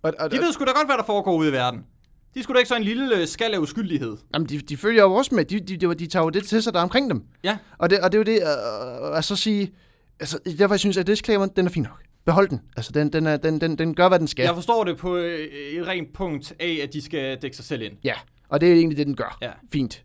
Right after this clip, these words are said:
Speaker 1: Udmærket.
Speaker 2: Og i det, at, øh, var det Song of the South?
Speaker 1: Song of the South.
Speaker 2: Song of the South. I og med, det er dem, der ejer den, så kan de, øh, for så vidt selv, øh, beslutte sig for, om de, om de vil lægge den op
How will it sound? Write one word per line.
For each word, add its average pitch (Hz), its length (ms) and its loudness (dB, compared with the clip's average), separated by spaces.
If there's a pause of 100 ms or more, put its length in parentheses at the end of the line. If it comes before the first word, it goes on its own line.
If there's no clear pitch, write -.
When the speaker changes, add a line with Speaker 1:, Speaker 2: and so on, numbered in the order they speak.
Speaker 1:
Udmærket. 120 400 2
Speaker 2:
Og 165 200 -2 (260)
i 185 100 -6
det, 208 220 -2
at, 156 300 -6
øh, 156 280 -4
var 156 120 -2
det 151 260 -4
Song 175 180 -6
of 151 60 -6
the 147 80 -8
South? 165 280 -4 (220)
Speaker 1:
Song 156 200 0
of 160 80 -2
the 170 100 -6
South. 143 300 2
Speaker 2:
Song 190 240 -6
of 165 80 -4
the 123 40 -14
South. 139 240 -4 (840)
I 226 40 -4
og 220 80 0
med, 180 140 2
det 185 120 -4
er 175 60 -2
dem, 175 140 -4
der 175 80 -4
ejer 190 200 0
den, 147 120 -8
så 165 100 -12
kan 175 140 -6
de, 151 180 0
øh, 139 400 -4
for 151 100 -10
så 151 100 -12
vidt 160 140 -2
selv, 165 240 -4 (100)
øh, 139 160 -4
beslutte 139 280 -8
sig 135 100 -8
for, 135 80 -6
om 127 160 -4
de, 123 260 -8
om 120 100 -6
de 120 80 -10
vil 113 80 -12
lægge 110 160 -10
den 110 120 -14
op 117 140 -8